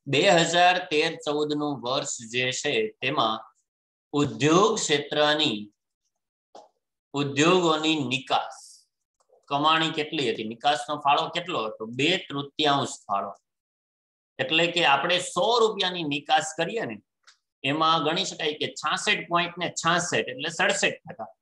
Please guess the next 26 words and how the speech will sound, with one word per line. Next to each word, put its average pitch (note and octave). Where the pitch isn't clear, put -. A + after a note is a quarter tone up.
હિસ્સો E3
એ G3+
ઉદ્યોગોની D#3
નિકાસ C3
દ્વારા A#2+
આપણને B2
પ્રાપ્ત -
થતો G#2
હતો. -
એટલે A2
ખૂબ G3
સારા C#3+
એવા F3
પ્રમાણમાં D3+
હિસ્સો A2+
ગણી A#2
શકાય A2
કે A2
નિકાસની F#3
કમાણીની C#3+
દ્રષ્ટિએ A2+
ઉદ્યોગ C#3+
ક્ષેત્ર A2+
સૌથી E3+
આગળ A2
છે. G#2